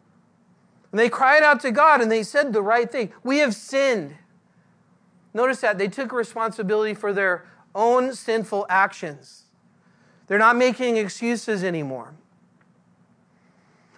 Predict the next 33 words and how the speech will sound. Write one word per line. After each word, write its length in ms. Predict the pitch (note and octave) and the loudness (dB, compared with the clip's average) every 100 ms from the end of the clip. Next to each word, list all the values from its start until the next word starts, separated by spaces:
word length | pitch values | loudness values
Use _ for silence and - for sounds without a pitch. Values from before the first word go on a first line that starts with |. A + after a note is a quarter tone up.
| - | -8
And 80 | G3 | 0
they 100 | A3 | 0
said, 180 | A#3 A3+ | 2 0
"We 240 | G#3 C4 C4 | 0 -2 -2
have 300 | A3 G#3 F#3 | 0 -2 -4
sinned, 340 | - A#3+ G3 | -4 -2 -2
and 160 | F3 F#3+ | -2 0
this 400 | A3+ A3 - - _ _ _ - | 0 0 -8 -20 _ _ _ -12
is 160 | G3 - | -10 0
how 320 | G3+ G3 F#3+ | 2 4 2
someone 420 | - F3 F3 F3 | -2 -4 -2 -4
gets 220 | E3+ D#3+ | -6 -8
saved." 420 | - D4 F#3+ C3 | -10 -10 -8 -6
They 160 | F#3+ G3 | -2 0
recognize 800 | G3 A3+ C4+ C4+ B3 F#3 F#3+ G#3 | 4 2 2 -4 -2 -2 0 -2
that 180 | F#3+ E3+ | -4 -4
they 200 | F#3+ G3 | -2 2
are 260 | F#3 F#3 - - | 2 0 -4 -18
sinners 480 | - B3 C#4 G#3+ F#3+ | -4 -2 0 0 -2
and 100 | G3 | -2
say, 240 | G#3+ G#3 | 0 0
"Lord, 300 | F#3+ A3+ A#3+ | 2 2 4
I 80 | A3+ | 4
have 160 | G#3+ | 2
sinned, 640 | F3 - B3+ C#4+ B3 C#4 D4 - _ _ _ _ - _ _ _ _ _ _ | -4 -6 -2 2 2 0 -8 -20 _ _ _ _ -20 _ _ _ _ _ _
and 120 | - | -4
there's 140 | G#3+ G3+ | -2 0
nothing 320 | A3+ B3 A#3+ | 0 0 0
I 120 | A3+ | 0
can 200 | A3 A3+ | -2 -6
do 220 | A3+ E4+ | -6 -6
about 300 | D#4 E3+ C3+ | -6 -6 -8
it." 120 | C3+ | -12